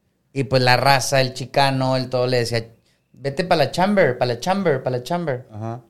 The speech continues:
Speaker 1: Y de ahí salió el Chamber.
Speaker 2: Ah,
Speaker 1: O sea,
Speaker 2: bueno.
Speaker 1: chamba, chamba, chamba.
Speaker 2: Ajá.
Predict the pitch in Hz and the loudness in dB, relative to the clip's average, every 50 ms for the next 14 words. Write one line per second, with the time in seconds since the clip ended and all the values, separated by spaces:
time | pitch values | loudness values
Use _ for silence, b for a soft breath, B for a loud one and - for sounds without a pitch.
0 | _ _ - 131 127 117 107 107 110 - - 113 110 107 104 107 104 - - 131 | _ _ -6 -4 -2 0 0 -2 -4 -6 -6 -6 -4 -4 -6 -6 -8 -8 -4 -2
1 | 131 131 131 120 110 107 - - 110 113 117 139 127 113 110 - - 151 160 170 | -2 -2 -2 -2 -4 -6 -6 -6 -4 0 2 2 2 2 0 0 0 2 2 2
2 | 156 127 107 - - - _ _ - 139 139 139 135 131 131 - - 180 175 170 | 0 -4 -4 -6 -10 -20 _ _ -4 -2 0 2 2 0 2 2 2 2 4 4
3 | 160 147 160 190 - - - _ - 123 107 113 117 | 4 2 2 2 -2 -10 -20 _ -14 -10 -8 -6 -4